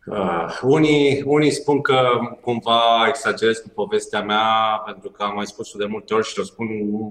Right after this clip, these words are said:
în special celor care vor să intre în sport,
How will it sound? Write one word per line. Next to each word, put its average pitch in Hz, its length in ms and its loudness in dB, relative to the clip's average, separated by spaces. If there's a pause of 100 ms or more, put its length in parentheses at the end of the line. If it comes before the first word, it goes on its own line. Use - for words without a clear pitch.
(440)
în 127 180 -2
special 117 420 -2
celor 117 240 -2
care 104 560 4
vor 131 180 2
să - 160 0
intre 101 220 0
în 98 60 0
sport, 110 360 -4